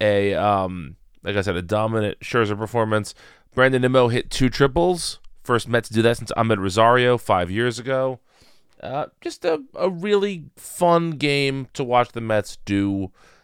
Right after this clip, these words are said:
Mets things. Um, this is especially nice after salvaging the final game in Chicago.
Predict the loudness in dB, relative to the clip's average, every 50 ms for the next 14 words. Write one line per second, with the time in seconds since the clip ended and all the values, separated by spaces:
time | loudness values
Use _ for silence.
0 | _ -18 -10 -6 -2 0 0 -2 -2 -8 -16 -16 -16 -10 -6 -4 -4 -4 -6 -10
1 | -12 -12 -12 -8 -2 0 2 2 2 0 -2 -8 -14 -18 -20 -20 -20 -14 -8 -6
2 | -6 -2 -2 -2 0 2 2 2 2 0 -2 -2 -2 -4 -4 -4 -4 -6 -4 -4
3 | -6 -6 -4 -4 -2 -2 0 0 -2 -2 -4 -4 -4 -4 -4 -6 -8 -6 -2 -2
4 | -2 0 -2 -4 -6 -6 -6 -6 -4 -6 -8 -10 -10 -10 -4 0 2 4 4 4
5 | 2 2 2 2 2 2 0 -2 -6